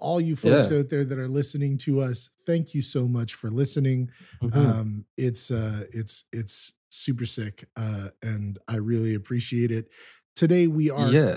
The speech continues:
Speaker 1: continuing our, uh, well, I guess we really appreciate it, the two of us, not just
Speaker 2: Yeah,
Speaker 1: me.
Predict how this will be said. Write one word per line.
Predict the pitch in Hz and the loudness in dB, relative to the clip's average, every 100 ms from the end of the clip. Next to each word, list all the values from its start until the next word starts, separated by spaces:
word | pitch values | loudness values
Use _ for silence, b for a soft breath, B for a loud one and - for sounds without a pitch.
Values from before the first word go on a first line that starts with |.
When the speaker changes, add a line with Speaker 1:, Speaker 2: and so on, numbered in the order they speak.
| - | -4
Speaker 1:
continuing | - 147 131 - 160 175 170 160 143 135 - | -2 0 0 -2 0 2 2 0 -2 -4 -6
our, | 123 131 127 123 120 | -8 -6 -4 -6 -8
uh, | 117 110 | -10 -10
well, | 123 | -6
I | 135 | -4
guess | 143 113 | -4 -2
we | 139 127 | 0 0
really | 104 101 95 | -4 -10 -10
appreciate | 90 - 95 - 87 78 | -14 -14 -14 -12 -14 -16
it, | - _ | -20 _
the | 113 | -14
two | 110 - 117 | -12 -6 -6
of | 98 98 | -8 -14
us, | - - - _ | -18 -18 -18 _
not | 117 117 | -14 -12
just | - 139 | 2 6
Speaker 2:
Yeah, | 147 - | 8 6
Speaker 1:
me. | - | -4